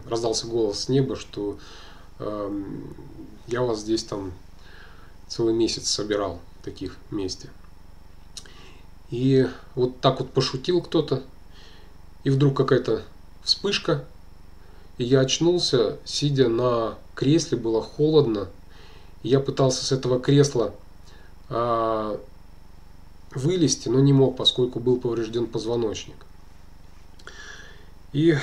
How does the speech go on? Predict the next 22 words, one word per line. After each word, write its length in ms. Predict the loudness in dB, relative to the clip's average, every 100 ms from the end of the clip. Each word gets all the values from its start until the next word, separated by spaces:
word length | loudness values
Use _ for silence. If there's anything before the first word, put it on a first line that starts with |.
| -4 -10 -6 2
а, 520 | 6 8 6 4 0 -8 -16 -16 -16 -18 -18 -18 -18 -18 -18 -16 -12
стал 280 | 2 4
зажигать, 460 | 4 2 4 6 4
обнаружил, 680 | 4 6 6 4 2 2 -2 -4
а, 440 | -4 -4 -4 -4
то 140 | 0
ли, 100 | -2 -2 -14 -16 -18 -4
то 100 | 0
ли 80 | 0
спички, 460 | -4 -8 -10 -6 -4
уже 160 | -4 -2
не 100 | -2
помню, 320 | -2 -2 -4 -4
то 100 | 0
ли 180 | 0 -2 -8 -16 -10
зажигалку 880 | -4 -2 0 4 4 2 0 -4 -4 -14 -18 -16 -14
в 140 | -10
кармане, 680 | -2 2 4 4 2 0 0
и 40 |
стал, 400 | -2 2 4 4 0 -12 -14
а, 540 | -8 -6 -4 -2 -4
поджигать 680 | -4 -4 -2 2 4 2 -4